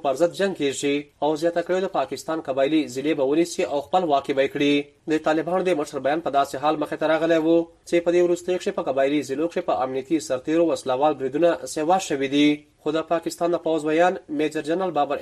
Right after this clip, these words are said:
افتخار د پاکستان یو شخصي تلویزیون سره مرکه کې ویلي وو، ښکاره خبر د اوسنۍ پیښې د پولې پورې غاړې حالاتو سره تړلې دي او زیاته کړې وه، سیمه کې زموږ د عملیاتو په پایله کې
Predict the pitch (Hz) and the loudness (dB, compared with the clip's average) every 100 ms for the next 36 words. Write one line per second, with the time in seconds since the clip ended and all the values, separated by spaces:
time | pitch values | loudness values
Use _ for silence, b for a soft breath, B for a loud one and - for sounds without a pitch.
0 | 131 - 135 160 170 170 165 135 - 160 | -4 -6 -6 -2 0 0 -2 -4 -6 -6
1 | 156 135 131 165 160 127 131 147 165 170 | -6 -6 -6 -6 -4 -4 -4 -4 0 2
2 | 170 160 135 135 - - 131 139 160 160 | 4 2 -2 -4 -4 -4 0 2 4 6
3 | 175 170 B B - 165 156 170 160 185 | 6 4 B B -6 0 2 2 0 0
4 | 185 139 143 143 160 160 170 180 170 156 | 0 0 -2 -2 -2 0 -2 0 -2 -2
5 | 156 156 160 143 170 139 135 165 156 - | -2 0 0 2 2 2 0 0 0 0
6 | 190 190 147 143 139 147 151 151 _ - | 0 0 0 0 4 4 4 0 _ -2
7 | 156 160 170 170 180 190 185 180 180 180 | -2 0 0 0 0 0 -2 -2 0 -2
8 | 151 165 - 135 135 160 170 139 160 175 | 0 0 0 -2 -2 -2 -2 -2 0 0
9 | 170 | -2